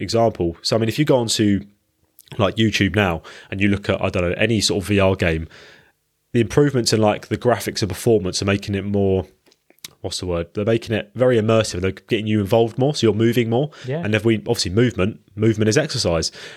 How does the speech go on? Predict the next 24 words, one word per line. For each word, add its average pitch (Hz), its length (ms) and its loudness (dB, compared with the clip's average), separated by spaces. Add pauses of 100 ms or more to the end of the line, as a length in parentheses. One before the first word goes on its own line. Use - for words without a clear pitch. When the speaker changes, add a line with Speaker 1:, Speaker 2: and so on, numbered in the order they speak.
(120)
Speaker 1:
Uh, 107 240 -2
and 98 120 -4
some 131 160 0
of 123 60 2
these 92 120 0
games, 85 280 -2
bloody 101 220 2
hell, 101 140 4
they 85 80 0
do 110 100 2
enough 98 200 0
to - 80 -2
get - 20 0
you 95 80 -4
moving. 95 380 -2 (100)
What 139 140 -2
was 135 80 -2
the 139 80 0
other 113 120 -6
one 101 80 0
I 92 60 -8
played? 85 300 -4 (160)
There 107 140 -2
was 101 600 2